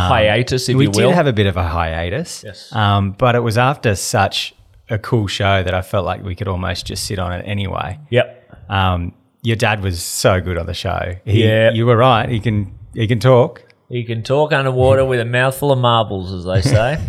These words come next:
Speaker 2: <laughs> Are you proud of, uh, the fact that he came on the show and said what he said?
Speaker 1: Yeah, I think it was kinda like, I, I guess there was a few different,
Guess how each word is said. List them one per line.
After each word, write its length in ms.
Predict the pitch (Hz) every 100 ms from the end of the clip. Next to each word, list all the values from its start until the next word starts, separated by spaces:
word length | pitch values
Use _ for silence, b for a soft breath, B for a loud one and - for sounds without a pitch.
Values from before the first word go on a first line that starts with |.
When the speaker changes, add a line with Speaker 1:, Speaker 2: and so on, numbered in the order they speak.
| - - B
Speaker 2:
<laughs> 140 | B -
Are 80 |
you 160 | 123 117
proud 340 | 131 117 113
of, 220 | 113 104 107
uh, 420 | 101 98 101 - _
the 80 | -
fact 200 | 101 107
that 80 | 107
he 60 | 104
came 220 | 110 104
on 100 | 110
the 60 | 101
show 380 | - 92 113
and 260 | 139 98 98 - b b b b b
said 260 | - 120 104
what 80 |
he 60 | 101
said? 400 | - 101 170 214 _ B B B -
Speaker 1:
Yeah, 360 | 240 226 175
I 40 | 156
think 220 | 214 180
it 240 | - _
was 120 | 165 -
kinda 220 | 220 202
like, 180 | 151 110 - _ 151
I, 120 | 160 143
I 80 |
guess 280 | 151 185 180
there 100 | 170
was 140 | 143 120
a 40 |
few 460 | - 123 131 135 131
different, 640 | - 143 139 135 120